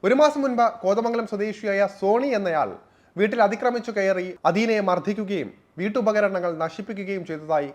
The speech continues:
കേസുണ്ടായിരുന്നു. ഈ കേസിൽ സോണി അറസ്റ്റിലായിരുന്നു. സോണിയും അൻസിലും സുഹൃത്തുക്കളാണ്. സോണി മുഖേനയാണ് അൻസിൽ അദീനയെ പരിചയപ്പെടുന്നത്. അൻസിലും അദീനയും തമ്മിൽ പിന്നീട് അടുപ്പത്തിലാവുകയായിരുന്നു.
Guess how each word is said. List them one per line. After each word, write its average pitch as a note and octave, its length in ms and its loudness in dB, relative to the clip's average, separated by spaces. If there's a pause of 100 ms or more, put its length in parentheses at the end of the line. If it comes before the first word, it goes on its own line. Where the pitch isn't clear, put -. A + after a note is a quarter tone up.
കേസുണ്ടായിരുന്നു. C#3+ 580 -4 (580)
ഈ A3+ 80 2
കേസിൽ G#3+ 480 0 (260)
സോണി G3+ 380 0 (100)
അറസ്റ്റിലായിരുന്നു. D3+ 680 -2 (640)
സോണിയും B3 380 4 (100)
അൻസിലും F#3+ 480 -2 (220)
സുഹൃത്തുക്കളാണ്. D#3+ 640 -2 (440)
സോണി F#3+ 160 2
മുഖേനയാണ് F#3 720 0 (120)
അൻസിൽ E3 500 -6
അദീനയെ E3 500 -4
പരിചയപ്പെടുന്നത്. C3+ 600 -8 (600)
അൻസിലും G3+ 560 -2
അദീനയും G3+ 380 0
തമ്മിൽ F3+ 280 -2
പിന്നീട് F3 280 -2
അടുപ്പത്തിലാവുകയായിരുന്നു. D3+ 960 0